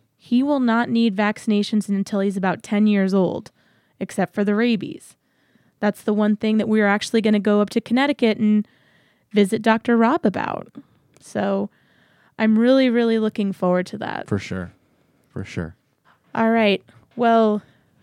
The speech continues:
Speaker 1: we loved having Doctor Rob
Speaker 2: Sure did.
Speaker 1: on
Speaker 2: It
Speaker 1: our show.
Speaker 2: it was, it was definitely, um, it was definitely a pleasure to have him on the program.
Speaker 1: And I'm so excited to see what kind of an impact he continues to make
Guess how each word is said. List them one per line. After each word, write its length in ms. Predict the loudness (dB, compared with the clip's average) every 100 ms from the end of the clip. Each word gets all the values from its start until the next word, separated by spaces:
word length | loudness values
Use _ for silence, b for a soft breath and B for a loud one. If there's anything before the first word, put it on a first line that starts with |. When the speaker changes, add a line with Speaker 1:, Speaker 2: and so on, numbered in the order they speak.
| b -4
Speaker 1:
we 160 | 0
loved 300 | 2 4 2
having 320 | 2 2 4
Doctor 360 | 4 2 2 2
Rob 320 | 4 4 2
Speaker 2:
Sure 200 | 2 2
did. 200 | 2 2
Speaker 1:
on 140 | 2 2
Speaker 2:
It 40 |
Speaker 1:
our 100 | 2
show. 460 | 0 0 2 4 2
Speaker 2:
it 20 |
was, 140 | 0
it 100 | -2
was 160 | -6 -4
definitely, 560 | -2 -2 -2 -2 -2 -2
um, 400 | -4 -6 -10 -16 _ _ _ _ b b b b b
it 40 |
was 120 | -4 0
definitely 300 | -2 0 -4
a 40 |
pleasure 300 | -2 -4 -4
to 80 | -8
have 200 | -10 -12
him 140 | -10
on 100 | -12
the 40 | -10
program. 380 | -10 -10 -14 -18 b b b b _ -2
Speaker 1:
And 160 | -2 0
I'm 180 | -2
so 300 | -2 0 2
excited 680 | 2 0 -2 0 2 2 2 -2 _
to 120 | -4 -4
see 560 | 0 2 4 4 2 -4 _
what 300 | -2 2 2
kind 260 | 0 0 2
of 80 | 0
an 80 | -2
impact 640 | 0 -2 0 -2 -2 -4
he 180 | -2 0
continues 680 | 2 2 2 2 2 2 0
to 120 | 0
make 400 | 0 -2 -6 -16